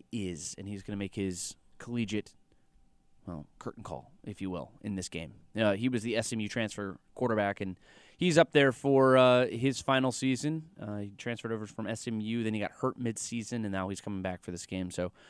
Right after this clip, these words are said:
uh, I don't really have much of a feel in that one. I, I know on the college football show, uh, I do with, uh, John Fricke and Abe Gordon every single Saturday, we make our picks. Uh, I'm, I'm doing pretty well, I will say. I'm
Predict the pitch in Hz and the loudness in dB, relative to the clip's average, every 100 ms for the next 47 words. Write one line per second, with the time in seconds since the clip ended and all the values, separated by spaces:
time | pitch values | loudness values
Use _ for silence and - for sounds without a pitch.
0 | - - - 214 180 - - - 202 220 | -20 -20 -8 -6 -6 -12 -18 2 6 6
1 | 175 151 156 135 127 113 113 - 110 107 | 8 10 10 10 6 6 4 4 0 -2
2 | 110 113 113 107 - 107 107 107 - 131 | -2 -2 0 -2 -2 -2 -4 -6 -2 -2
3 | - 151 127 143 131 120 123 117 - 113 | 0 -2 0 0 0 2 0 0 -2 -4
4 | 110 - 113 110 - 110 98 95 98 - | -2 0 0 0 -6 -4 -4 -6 -12 -8
5 | 113 107 104 98 98 90 101 107 107 110 | -4 -2 -2 -4 -6 -6 -4 -4 -4 -6
6 | 113 104 95 90 _ _ _ 160 151 131 | -6 -6 -6 -10 _ _ _ 2 2 6
7 | 139 131 131 117 113 120 110 139 139 110 | 4 6 2 0 -2 -4 0 0 2 0
8 | 101 110 117 113 _ _ _ _ _ _ | 0 0 -4 -4 _ _ _ _ _ _
9 | _ _ - 131 131 135 135 143 - - | _ _ 0 2 4 4 2 0 -2 -10
10 | - _ _ 113 110 92 110 107 104 - | -14 _ _ 0 0 0 0 -2 0 4
11 | 254 269 190 185 262 175 - - 135 123 | 6 6 6 6 4 2 -4 -8 -2 -2
12 | 139 - 135 143 | 0 0 0 -2